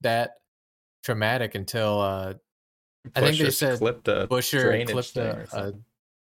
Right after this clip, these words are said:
Speaker 1: Yeah, drainage pipe, and then it, like, tore off the front right wheel and, yeah, just
Speaker 2: Sent
Speaker 1: sent
Speaker 2: him
Speaker 1: it
Speaker 2: flying.
Speaker 1: flying in the air.
Speaker 2: Uh, but he
Speaker 1: Um,
Speaker 2: was
Speaker 1: but
Speaker 2: okay.
Speaker 1: yeah,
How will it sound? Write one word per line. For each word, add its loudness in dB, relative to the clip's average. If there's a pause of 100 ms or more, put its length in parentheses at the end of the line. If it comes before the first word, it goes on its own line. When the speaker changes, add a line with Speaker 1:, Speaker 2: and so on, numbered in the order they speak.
(100)
Speaker 1:
Yeah, 0
drainage -4 (180)
pipe, -2 (480)
and -4
then 0
it, -4
like, -4
tore 0
off -2
the -10
front -6
right -2
wheel -4
and, -8
yeah, -8
just -8
Speaker 2:
Sent 0
Speaker 1:
sent -2
Speaker 2:
him -10
Speaker 1:
it -12
Speaker 2:
flying. -2 (380)
Speaker 1:
flying -4
in -10
the -10
air. -10 (1300)
Speaker 2:
Uh, 0
but 2
he 4
Speaker 1:
Um, 2
Speaker 2:
was 0
Speaker 1:
but 2
Speaker 2:
okay. 2 (400)
Speaker 1:
yeah, -2